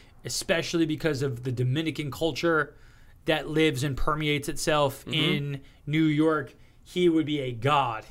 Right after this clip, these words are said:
Speaker 2: Yep.
Speaker 1: in Queens.
Speaker 2: And, and listen, we, we just brought in one of his Nationals buddies.
Speaker 1: We just brought in his brother.
Speaker 2: We also brought in his brother. Yeah, true.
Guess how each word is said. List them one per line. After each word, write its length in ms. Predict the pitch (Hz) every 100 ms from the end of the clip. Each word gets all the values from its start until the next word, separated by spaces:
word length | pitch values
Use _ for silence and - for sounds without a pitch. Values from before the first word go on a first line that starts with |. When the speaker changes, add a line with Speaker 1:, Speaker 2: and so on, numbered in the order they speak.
| - - - - -
Speaker 2:
Yep. 220 | 120 139 - -
Speaker 1:
in 600 | 156 156 139 127 120 113 - - - - - -
Queens. 640 | - 165 131 104 - - - -
Speaker 2:
And, 140 | 131 -
and 120 | 160
listen, 300 | 190 233 127
we, 180 | 123 151 -
we 100 | 143
just 180 | 180 -
brought 180 | 202 202
in 80 |
one 100 | 196
of 80 | 190
his 120 | 185
Nationals 440 | 175 180 180 131 107
buddies. 440 | 98 80 - - - - - - -
Speaker 1:
We 60 |
just 220 | - 131 -
brought 180 | 143
in 80 | 127
his 200 | 117 117
brother. 560 | - - - - - - - - -
Speaker 2:
We 120 | 131
also 260 | 147 160
brought 220 | 156 160 156
in 80 |
his 160 | 160 156
brother. 380 | 156 120 85 - - -
Yeah, 240 | 123 90 - - - -
true. 380 | - - 135 95